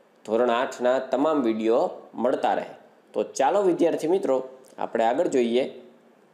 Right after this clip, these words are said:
હવે વિદ્યાર્થી મિત્રો, ગુજરાતી ભાષામાં તમે નીચે મુજબના વાક્યો ક્યારેય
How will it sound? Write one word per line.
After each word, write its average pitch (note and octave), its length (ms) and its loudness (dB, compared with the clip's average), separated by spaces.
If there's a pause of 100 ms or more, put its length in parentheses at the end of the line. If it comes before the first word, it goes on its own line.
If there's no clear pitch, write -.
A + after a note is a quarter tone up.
(600)
હવે C3+ 260 2
વિદ્યાર્થી E3+ 460 2
મિત્રો, C#3 300 2
ગુજરાતી D3 500 0
ભાષામાં D#3+ 520 0
તમે D3 240 2
નીચે A#2+ 280 0
મુજબના D#3 420 2
વાક્યો A#2 360 -2
ક્યારેય A2+ 380 0